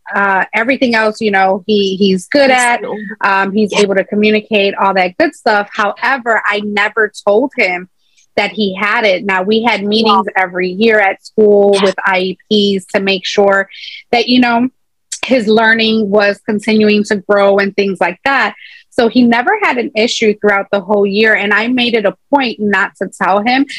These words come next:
Speaker 1: because I never wanted him to use
Speaker 2: Wow.
Speaker 1: that as a crutch or an
Speaker 2: Yes.
Speaker 1: excuse for him not to be successful. And
Speaker 2: Wow.
Speaker 1: which definitely proved my point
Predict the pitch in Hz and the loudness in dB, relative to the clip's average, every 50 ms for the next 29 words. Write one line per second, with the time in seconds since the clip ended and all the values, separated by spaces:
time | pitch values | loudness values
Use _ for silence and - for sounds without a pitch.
0 | - - - 240 202 247 226 233 220 220 226 233 247 254 233 226 220 214 208 214 | -12 -4 -2 0 0 2 0 0 0 0 0 0 0 0 0 2 2 2 2 0
1 | 208 190 220 202 202 - - 214 202 190 202 220 226 220 190 202 196 196 196 - | -2 -2 -2 -4 -4 -2 -2 -2 0 2 4 4 4 4 2 2 2 2 0 0
2 | 202 196 190 180 190 175 - - - - 214 202 214 220 - - - - - - | 0 -2 -2 -2 -4 -6 -6 -8 -4 -2 0 0 0 -2 -4 -6 -14 -14 -16 -16
3 | - - - - - 220 220 226 208 196 190 226 220 208 196 - - - 294 311 | -16 -20 -10 -2 0 2 2 2 2 0 2 2 2 0 0 -2 0 2 2 4
4 | 294 254 - - - 240 226 208 190 196 233 226 214 214 208 202 196 180 - - | 2 2 0 -2 -2 -2 -2 -2 0 0 0 0 2 0 0 0 0 -2 -4 -8
5 | - 196 180 185 185 - - 185 - - - 190 190 190 - - 190 175 175 185 | -10 -6 -4 -6 -6 -2 -4 -4 -4 -2 -2 -2 -2 -2 -4 -2 0 0 0 0
6 | - - - - - - - - 208 202 208 214 214 208 196 185 180 180 208 226 | -2 -8 -16 -16 -14 -8 -4 -2 -2 -2 -2 0 0 2 2 4 4 4 4 2
7 | 214 214 - - - 214 190 170 226 233 240 240 - 254 240 226 220 214 202 202 | 2 0 -4 -8 -6 -6 -4 -2 0 -2 -2 -2 -2 0 2 4 4 4 2 0
8 | - - _ - - - 254 247 247 233 208 - _ - - 170 202 208 214 208 | -2 -4 _ -12 -2 0 2 2 2 2 0 -2 _ -14 -6 -2 0 0 2 0
9 | 208 208 _ _ - 370 349 262 220 208 214 208 | -2 -4 _ _ 2 2 2 4 2 0 0 -2